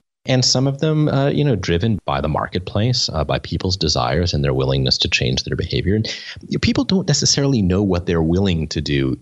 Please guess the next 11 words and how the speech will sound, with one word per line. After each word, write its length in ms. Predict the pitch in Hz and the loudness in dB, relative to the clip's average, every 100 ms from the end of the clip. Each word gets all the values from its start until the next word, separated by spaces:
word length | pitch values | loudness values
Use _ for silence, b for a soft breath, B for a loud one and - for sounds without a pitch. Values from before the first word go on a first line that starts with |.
| - | -2
either, 440 | 92 82 50 - - | -2 0 -4 -6 -4
but 140 | 95 | 0
we, 100 | 101 | 0
we 340 | 98 101 95 98 - | 0 0 -2 -4 -4
acclimate 560 | 143 160 113 76 67 - | -2 0 0 0 -2 -4
to 120 | 73 | -4
these 220 | 71 71 | -4 -2
new 120 | 73 | -2
services 680 | - - 67 67 - 67 - _ _ _ - | 0 0 0 0 0 -2 -4 _ _ _ -2
relatively 560 | 92 92 - 78 65 - | 0 2 0 -2 -4 -6
easily. 520 | 73 67 - 50 104 | -6 -6 -8 -12 -14